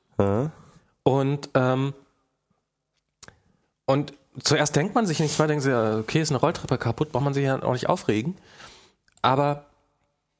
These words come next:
Speaker 2: mir ist in der Gelegenheit, bei der Gelegenheit aufgefallen, dass es mir nicht mal auffällt mehr, dass die Rolltreppe kaputt ist, weil ich in letzter Zeit so oft bei öffentlichen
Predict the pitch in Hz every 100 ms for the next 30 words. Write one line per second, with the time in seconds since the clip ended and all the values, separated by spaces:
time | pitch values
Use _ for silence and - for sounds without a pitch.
0 | _ - 143 147 190 190 160 165 175 170
1 | 165 160 143 147 160 147 143 139 - -
2 | 147 135 - 143 151 - - 170 - 120
3 | 98 92 - 107 92 90 101 - 98 95
4 | - - 101 98 - 101 - 117 127 151
5 | 160 156 139 120 175 - 175 - - 123
6 | 123 135 151 139 139 139